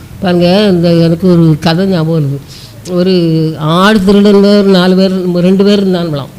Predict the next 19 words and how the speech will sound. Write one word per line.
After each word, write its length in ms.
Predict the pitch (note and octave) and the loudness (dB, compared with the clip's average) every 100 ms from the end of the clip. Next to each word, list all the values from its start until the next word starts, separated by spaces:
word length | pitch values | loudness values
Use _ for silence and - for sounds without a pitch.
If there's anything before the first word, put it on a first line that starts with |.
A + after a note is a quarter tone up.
| - - - | -20 -20 -14
அப்போ 500 | D#3+ D#3+ A3+ A3 F#3 E3+ | -10 -6 -2 0 2 0
ஒவ்வொரு 360 | E3 F#3 G3 G3 | 0 2 2 2
இடமா 320 | G3 G3+ G#3+ | 2 2 0
போய் 260 | G#3 F#3+ G#3 | 0 0 0
ராத்திரி, 360 | F3+ F3+ F3+ E3+ | 0 -2 -4 -2
பழைய 220 | F#3 G3+ | 0 2
காலம் 280 | G#3 G3 F3+ | 0 0 2
நடந்தது. 540 | F3+ F3 E3 C#3+ C#3 - - - - - | 2 2 0 0 -4 -10 -20 -20 -20 -16
ஆ-, 400 | D#3 D#3+ E3 F3+ | -10 -6 -4 -4
ஆடை 500 | - E3 F3 G3+ G#3+ | -4 -4 -2 0 0
போய் 220 | G3 G3+ A3 | 0 0 0
இப்படி 200 | A#3 A3 | 0 0
தூக்கிட்டு 340 | B3+ A#3 A3 | 0 0 0
வர்றது. 280 | A#3 G#3 E3+ - - - - - - | 2 2 -2 -4 -16 -20 -20 -20 -12
ஆடு 380 | E3+ F#3+ A3 B3+ | -4 0 0 0
கத்தும்ல, 720 | A3+ G#3+ - B3+ A#3+ A#3 G#3 E3 D#3+ - | -2 -2 -2 0 2 2 0 -2 -4 -8
அப்போ 220 | F#3 A#3+ | -4 0
என்ன 60 | A#3+ | 0
செய்யணும்? 440 | A#3 A#3+ B3 B3 | 2 2 2 0